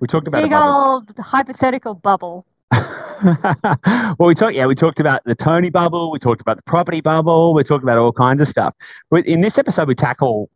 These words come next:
Speaker 1: really a big burning question that's in a lot of property investors' minds. Are we in a housing bubble? What does that mean? And, and so in this episode, we kind of really dig into ten key points that really address that. Uh, and, and I'd be really interested to know what people think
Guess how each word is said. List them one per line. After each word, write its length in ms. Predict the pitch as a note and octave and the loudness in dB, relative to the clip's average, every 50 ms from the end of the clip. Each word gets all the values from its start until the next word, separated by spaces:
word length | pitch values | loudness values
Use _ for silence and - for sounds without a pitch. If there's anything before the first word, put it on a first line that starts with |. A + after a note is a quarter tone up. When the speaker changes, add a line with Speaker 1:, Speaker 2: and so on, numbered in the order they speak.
| _ _ _ | _ _ _
Speaker 1:
really 380 | B2 C3 D#3+ E3+ E3+ C#3 B2+ | 0 2 2 4 4 2 2
a 100 | - - | 2 0
big 220 | G#2 B2+ B2 G#2+ - | 0 -2 -2 0 0
burning 300 | A#2 A2+ A2+ A2 G2+ - | 2 2 2 2 2 2
question 340 | A2 G#2+ G2+ - - G#2 | 0 -2 -2 -2 -2 0
that's 160 | G2 F#2+ - A2 | 0 0 0 0
in 80 | G2 | 0
a 60 | G2 | 0
lot 100 | F#2+ G2 | 0 0
of 80 | G2+ - | -2 -2
property 240 | - G#2+ G2 G2 F#2 | -4 -4 -2 -2 -2
investors' 360 | F#2 F2+ E2+ - - F#2 - | -2 -2 -4 -4 -8 -8 -4
minds. 300 | F#2+ F#2 F2+ E2+ D#2 - - - - - _ _ _ _ _ - | -2 0 0 0 -2 -6 -10 -20 -20 -20 _ _ _ _ _ -2
Are 200 | A#2 C3 C#3+ C#3+ | 0 2 2 4
we 140 | C#3+ C#3 | 2 2
in 80 | C3 A#2+ | 2 0
a 40 | G#2+ | 0
housing 320 | B2+ A#2+ A2+ G#2+ A2 G#2+ | 0 0 0 0 0 0
bubble? 380 | F#2+ G2+ G2 F2+ E2 B1 - _ _ _ _ _ _ _ _ | 2 0 0 0 -4 -10 -12 _ _ _ _ _ _ _ _
What 200 | - A2+ C3+ C#3+ | -2 0 2 2
does 80 | C3+ B2 | 2 0
that 180 | C#3+ B2+ E2+ | 0 -2 0
mean? 380 | G2+ G#2+ G#2+ G#2+ E2 C2+ F#2+ G#2 _ _ - | -2 -2 -2 -2 -4 -8 -12 -18 _ _ -4
And, 260 | F#2+ G#2 G2+ G#2 G#2 - _ | -2 -2 -2 -2 -4 -4 _
and 280 | A#2+ B2 B2 A#2+ A#2+ A#2 | -2 0 0 0 -2 -4
so 180 | - - C3+ | -4 -2 -2
in 200 | C3 C#3 - C#3 | -2 0 0 0
this 140 | D#3+ E3 - | 0 0 0
episode, 260 | G#3 G3 D3+ - D3 | -2 -2 -2 -4 -4
we 60 | B2 - | -2 -2
kind 120 | D3 C#3 | -2 -2
of 60 | B2+ | 0
really 160 | C3 B2+ A#2 | 2 2 2
dig 180 | G#2+ A2 A2+ A2+ | 2 0 0 0
into 480 | A#2 A2+ G#2+ - - A#2 G#2 G#2 G2+ G2 | 0 -2 -2 0 0 0 2 2 0 -2
ten 400 | - - G2+ G#2+ A2+ A#2 A2+ A2 | -2 -4 -4 -2 0 0 -2 0
key 240 | - A#2+ A2+ A2+ | 0 0 0 0
points 400 | G2+ - G#2+ G#2+ G#2+ G#2 F#2+ - | 0 0 0 2 2 0 0 -2
that 80 | - F#2+ | -4 -2
really 260 | G#2 G#2 G2+ G2+ G#2 - | 0 0 0 0 2 0
address 400 | A2 F#2+ G#2 G#2 G#2 A2+ - - | -2 -2 0 0 0 0 -2 -2
that. 260 | - G#2 G2 A2+ - _ - - - - - - | -2 -2 0 -2 -4 _ -18 -20 -20 -20 -4 0
Uh, 380 | G#2+ G#2 G2+ G2 G2 G2 G2+ - - | 0 2 4 4 4 2 0 0 -2
and, 500 | - - G#2+ G#2+ G#2+ G#2 G2+ - - - - - _ - - - | -2 0 2 2 0 0 -2 -6 -10 -14 -14 -10 _ -8 -4 -2
and 260 | - A#2 A#2 - - - | -2 0 0 -2 -2 -4
I'd 80 | C3+ C#3 | -2 -4
be 120 | F#3+ - - | -4 -4 0
really 280 | D4 F#4+ A4 A#4 G#4+ F#4+ | 2 2 4 4 2 2
interested 420 | - - F4+ B3+ - C4+ A3 F3 | 0 0 -4 -2 0 -2 -2 -2
to 160 | - - F3+ | -4 -2 0
know 260 | E3+ D#3+ D#3 D#3 D3+ | 2 2 4 2 2
what 160 | C#3 C#3+ C#3 - | 2 0 0 0
people 280 | C3+ C#3+ C3+ C#3 C3+ | -2 -2 -2 -2 -2
think 360 | - D#3+ A#3 D4+ - - - | 0 4 4 4 4 2 0